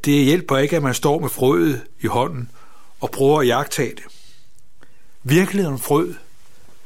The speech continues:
finder vi først ud af, når frøet placeres i jorden.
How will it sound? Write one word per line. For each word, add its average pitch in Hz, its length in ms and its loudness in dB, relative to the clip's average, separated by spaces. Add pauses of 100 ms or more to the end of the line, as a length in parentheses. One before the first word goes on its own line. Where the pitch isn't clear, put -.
(140)
finder 156 260 0
vi 143 60 0
først - 400 0
ud 165 200 -2
af, 147 380 -2 (720)
når 127 120 2
frøet 151 500 2 (520)
placeres - 680 0 (180)
i - 60 -8
jorden. - 380 -2